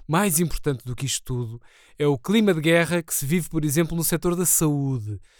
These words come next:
num ano em que António Costa pensava que tinha tudo no papo. Depois da greve selvagem dos enfermeiros, temos a sabotagem feita pelo cartel dos hospitais privados à A D S E, que é aquela coisa que os funcionários públicos usam.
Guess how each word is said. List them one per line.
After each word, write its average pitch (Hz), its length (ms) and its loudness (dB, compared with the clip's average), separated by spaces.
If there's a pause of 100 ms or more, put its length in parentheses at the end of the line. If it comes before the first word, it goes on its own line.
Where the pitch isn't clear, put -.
(200)
num 180 260 4
ano 143 380 0 (280)
em 196 140 4
que 180 140 2
António 143 280 0
Costa 160 360 2
pensava 175 360 0
que - 80 -10
tinha 160 200 0
tudo 180 200 -2
no 180 120 -2
papo. - 340 0 (400)
Depois 277 240 -2
da 220 80 6
greve 190 320 4
selvagem 151 420 2
dos 127 140 -4
enfermeiros, 156 560 -2 (340)
temos 185 280 4
a - 20 0
sabotagem 160 600 2
feita 151 280 0
pelo 143 240 0
cartel 175 440 2
dos 147 160 -4
hospitais 135 440 -4
privados 139 680 -2 (380)
à 156 300 4 (520)
A 170 160 4
D 151 280 4
S 139 280 2
E, 113 240 -4 (440)
que 131 100 -6
é 135 60 -2
aquela 139 320 -2
coisa 156 500 0 (260)
que - 80 -8
os 143 60 -4
funcionários 147 500 -2
públicos 151 420 -4
usam. 117 380 -4